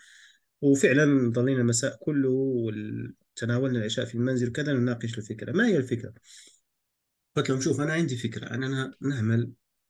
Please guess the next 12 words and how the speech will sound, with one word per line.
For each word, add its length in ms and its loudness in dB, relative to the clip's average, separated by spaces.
عملة 360 0
رقمية 400 -2
مشفرة، 600 -4
وهذه 280 0
العملة 260 2
الرقمية." 260 -4
قال 220 -4
لي، 460 0
مجرد، 520 4
مجرد 360 2
ذكرت 240 -2
الفكرة، 440 -4